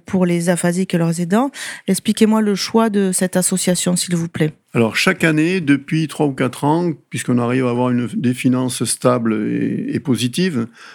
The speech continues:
Speaker 2: on a fait le choix de choisir une association. Jusqu'à présent, on avait des associations, euh, qui s'intéressaient plutôt aux gamins, aux petits qui avaient des maladies. Enfin bon, c'était, c'était de bons principes.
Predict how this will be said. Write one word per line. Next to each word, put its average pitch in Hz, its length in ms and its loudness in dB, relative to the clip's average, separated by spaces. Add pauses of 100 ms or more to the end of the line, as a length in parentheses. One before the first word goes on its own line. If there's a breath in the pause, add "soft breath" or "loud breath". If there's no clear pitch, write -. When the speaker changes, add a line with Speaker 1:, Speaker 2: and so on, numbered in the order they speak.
(240 loud breath)
Speaker 2:
on 120 100 2
a 120 120 0
fait - 120 -2
le 135 140 4
choix 175 280 0
de 123 340 0
choisir 135 420 0
une 147 100 2
association. 139 1040 0
Jusqu'à 135 280 0
présent, 160 360 -2 (400 loud breath)
on 123 140 2
avait 135 160 2
des 143 100 2
associations, 147 800 0
euh, 139 80 -2 (300 loud breath)
qui 135 160 -2
s'intéressaient 139 540 2
plutôt 147 340 0
aux 143 440 2
gamins, 131 680 0
aux 131 180 0
petits 139 480 -2
qui 139 100 -4
avaient 123 200 0
des 120 200 0
maladies. 117 640 2
Enfin 120 220 -6
bon, 113 160 -2
c'était, 120 460 -4
c'était - 260 -8
de 110 140 -2
bons 131 340 0
principes. 131 480 -2